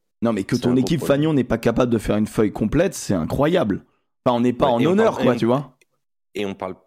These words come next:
Speaker 2: pas nécessairement de problème de première ligne en plus, hein. Donc, euh,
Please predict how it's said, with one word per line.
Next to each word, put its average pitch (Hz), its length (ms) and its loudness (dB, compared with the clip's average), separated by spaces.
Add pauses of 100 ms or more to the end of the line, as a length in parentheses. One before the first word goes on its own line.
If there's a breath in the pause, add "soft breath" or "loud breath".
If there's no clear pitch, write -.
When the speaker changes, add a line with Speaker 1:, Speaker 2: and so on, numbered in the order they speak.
(100)
Speaker 2:
pas 117 120 -4
nécessairement 101 460 -6
de 110 80 -6
problème 98 540 -4
de 85 100 -6
première 104 320 -6
ligne 82 140 -6
en 78 80 -8
plus, - 260 -12
hein. 92 120 -12 (480)
Donc, 82 280 -10
euh, 58 580 -8